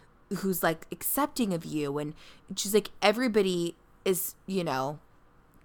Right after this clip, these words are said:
could be affected by it." Or, and I'm like, "I would love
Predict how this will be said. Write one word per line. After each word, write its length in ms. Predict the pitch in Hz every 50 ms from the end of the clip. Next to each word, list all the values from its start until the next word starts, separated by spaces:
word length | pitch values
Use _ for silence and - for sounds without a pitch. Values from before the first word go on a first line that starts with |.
| -
could 200 | - - 202 170
be 360 | - 180 175 170 170 170 165 - - _ - _ - - - _ _ _ - - - - - - - - - - - - -
affected 480 | 185 190 - - 330 330 - 285 214 190
by 200 | 175 131 123 127
it." 220 | 123 117 117 - - -
Or, 480 | 180 180 175 160 160 160 165 170 160 - - - - - - - - - - - - - -
and 140 | 247 247 240
I'm 120 | 233 233
like, 200 | 226 214 214 - - -
"I 420 | 226 254 262 262 269 294 294 - - - - - - - -
would 200 | 214 233 220 208
love 680 | 196 180 175 180 180 180 165 165 156 127 113 151 -